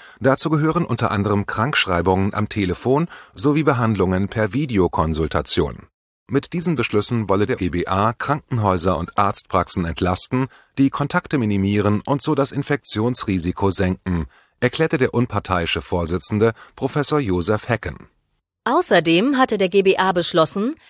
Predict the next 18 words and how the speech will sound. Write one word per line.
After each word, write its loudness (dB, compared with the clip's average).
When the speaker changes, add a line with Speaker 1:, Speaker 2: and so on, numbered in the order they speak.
Speaker 2:
dass 2
neue 4
PatientInnen 0
Arbeits- 2
Arbeitsunfähigkeitsbescheinigungen 0
per -2
Videosprechstunde 2
erhalten 2
sollen. -2
Diese 2
Regelung 2
wird 2
noch -2
vom 0
B 4
M 2
G 2
geprüft. -2